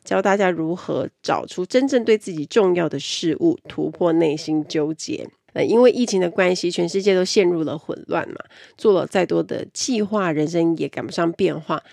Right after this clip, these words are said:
也可能在迷惘，该不该踏出那一步，要理清自己想要做的事。那人为什么总是拖延内心想做的事呢？原因有很多，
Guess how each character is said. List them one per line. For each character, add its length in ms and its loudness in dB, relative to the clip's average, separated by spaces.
也 100 -4
可 160 2
能 120 4
在 140 2
迷 260 4
惘， 240 2
该 140 2
不 80 -2
该 160 0
踏 260 0
出 200 -2
那 160 0
一 80 0
步， 240 -10
要 120 6
理 160 4
清 220 2
自 100 -8
己 140 -12
想 220 -4
要 40 -6
做 240 2
的 120 -4
事。 360 -2
那 120 0
人 200 4
为 140 8
什 120 2
么 80 2
总 220 -6
是 160 -6
拖 340 -2
延 260 -4
内 140 0
心 220 -4
想 220 -8
做 160 -6
的 80 -10
事 240 -10
呢？ 160 -12
原 140 0
因 100 -4
有 100 -2
很 300 -8
多， 340 -4